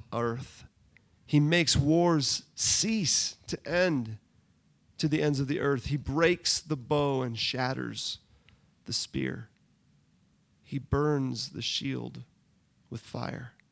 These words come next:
He says this, "Be still and know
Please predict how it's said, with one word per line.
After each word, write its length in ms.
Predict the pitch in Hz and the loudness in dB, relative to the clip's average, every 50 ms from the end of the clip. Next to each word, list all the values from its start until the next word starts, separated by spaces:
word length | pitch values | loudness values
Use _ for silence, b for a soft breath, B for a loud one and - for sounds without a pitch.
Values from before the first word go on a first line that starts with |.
| _ _ _ _ _ _ _ _ _ _ _ _ _ _ _ _ _ _ _ _ _ _ | _ _ _ _ _ _ _ _ _ _ _ _ _ _ _ _ _ _ _ _ _ _
He 160 | - - 131 | -2 0 0
says 400 | 131 - - 151 139 139 131 120 | 2 2 2 2 2 2 0 0
this, 380 | 120 143 143 131 117 - - - | -2 0 0 0 0 -2 -4 -4
"Be 180 | - - 131 120 | -4 -6 -4 -2
still 720 | - - - - - 147 156 160 170 170 170 170 170 - _ _ b b b b b b b b _ - | -2 -2 -2 0 0 2 2 2 2 0 -2 -6 -8 -12 _ _ b b b b b b b b _ -6
and 200 | 123 117 117 120 | -6 -4 -2 -2
know 500 | 131 131 131 127 120 113 110 113 113 | 0 0 0 0 -2 -4 -6 -8 -12